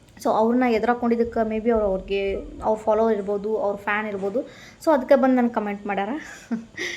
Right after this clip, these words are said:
ಆ, ನೀವು ಅವ್ರ ಫ್ಯಾನೇ ಆಗಿರ್ರಿ, ನನಗೇನು ಪ್ರಾಬ್ಲಮ್ ಇಲ್ಲ. So, ಆ, ಹಂಗೆ ಕಾಮೆಂಟ್ ಮಾಡೋಕ್ಕಿಂತ ಮುಂಚೆ ವಿಚಾರ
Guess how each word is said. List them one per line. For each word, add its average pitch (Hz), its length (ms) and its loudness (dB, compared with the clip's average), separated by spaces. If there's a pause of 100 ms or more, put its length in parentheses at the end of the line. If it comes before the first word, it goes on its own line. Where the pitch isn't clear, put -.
(260)
ಆ, 208 120 -2
ನೀವು 220 200 0
ಅವ್ರ 214 200 4
ಫ್ಯಾನೇ 214 340 -2
ಆಗಿರ್ರಿ, 196 380 -4
ನನಗೇನು 196 560 -4
ಪ್ರಾಬ್ಲಮ್ 196 400 -2
ಇಲ್ಲ. 190 140 -4 (800)
So, 269 60 6 (720)
ಆ, 226 100 4
ಹಂಗೆ 226 240 2
ಕಾಮೆಂಟ್ 262 320 4
ಮಾಡೋಕ್ಕಿಂತ 220 360 2
ಮುಂಚೆ 202 220 2
ವಿಚಾರ 254 300 4